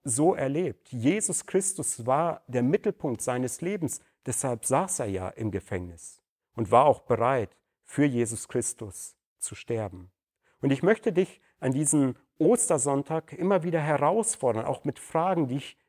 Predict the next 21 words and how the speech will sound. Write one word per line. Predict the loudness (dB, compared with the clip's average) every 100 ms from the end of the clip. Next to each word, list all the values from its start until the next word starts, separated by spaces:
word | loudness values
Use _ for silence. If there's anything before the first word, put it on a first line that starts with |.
| _
dir | 0
ganz | 2 2 0 -2
gezielt | -2 -2 -2 -4
stelle. | -4 0 0 0 -6 -14 _ _ _ _ _ _ _ _ _
Ist | 2 4 4 2 -2 _ _ -10
Jesus | 2 4 4 0 -2 -4
Christus | 0 0 0 -4 -10 -10 -10 -10 -16 _ _ _ _ _ _ _ _ 0
der | 2
Mittelpunkt | 6 4 4 -2 -2 -4 -6 _ _ _ -4
in | 0 4
deinem | 4 2 0 -2
Leben? | -2 -4 -6 -12 -18 _ _ _ _ _ _ _ _ _ _ _ _ _ _ _ 0
Wenn | 2
du | 6 6 4 2 _ _ _
am | 0 4
Morgen | 8 8 8 4 -2 -12 _
aufwachst | 6 8 8 4 -6 -6 -6 -8 -8 _ _ _
und | -8
die | -8 2
Augen | 6 6 4
aufschlägst, | 2 0 0 -6 -10 -10 -10 -10 -12